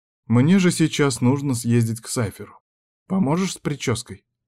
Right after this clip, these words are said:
напряжённо спросила я у Китти. "Помогу", нехотя ответила она. "Тогда пойдём",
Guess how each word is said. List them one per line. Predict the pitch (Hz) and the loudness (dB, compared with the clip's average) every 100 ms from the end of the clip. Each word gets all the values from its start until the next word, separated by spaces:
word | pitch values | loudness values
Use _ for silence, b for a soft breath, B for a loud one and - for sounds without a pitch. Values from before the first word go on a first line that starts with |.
| _ | _
напряжённо | 113 104 107 101 104 95 | -4 -2 -2 0 0 -2
спросила | - 98 - 98 | -4 -6 -4 -2
я | 98 98 | -2 -2
у | 95 | -4
Китти. | - 95 - 117 _ _ _ _ _ _ _ _ _ _ | -6 -12 -12 -20 _ _ _ _ _ _ _ _ _ _
"Помогу", | 208 208 214 190 127 87 - _ _ _ | 4 6 6 4 0 -2 -6 _ _ _
нехотя | 113 123 143 - 113 | 0 0 -2 -2 -2
ответила | - 101 98 101 101 | 0 -2 -2 -2 -2
она. | 98 90 - _ _ _ _ _ _ _ | -2 -6 -14 _ _ _ _ _ _ _
"Тогда | 113 117 135 | 2 4 4
пойдём", | 127 127 127 117 85 | 4 4 2 0 -4